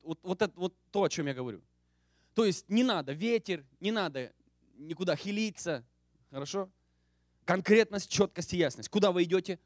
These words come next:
Туда. Ваши планы — взять всю нацию. Не без всяких. «Во, какие наглые. Я ещё нигде не слышал, чтоб так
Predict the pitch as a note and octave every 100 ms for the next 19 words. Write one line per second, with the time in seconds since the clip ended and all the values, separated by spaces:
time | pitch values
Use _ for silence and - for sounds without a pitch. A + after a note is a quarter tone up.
0 | _ F#3+ D#3 G2 - _ C3+ F#3+ G#3+ F#3+
1 | G#3 G#3 G#3 - _ - C3 F3+ - G3
2 | F3 A2 - D#2+ _ _ D#3+ G3 F3+ A3
3 | - - A3 G#3 G3 - F3 G#2+ - _
4 | _ _ _ _ _ _ _ _ _ _
5 | _ _ - C4+ D4+ C#4 D4+ D4 G3 A#2+
6 | A2 - _ _ _ _ _ _ _ _
7 | E3+ A3 A#3 - A#3+ A#3+ D#3+ A3+ C#4 -
8 | F3 D#3+ C#3+ D#3+ - C3+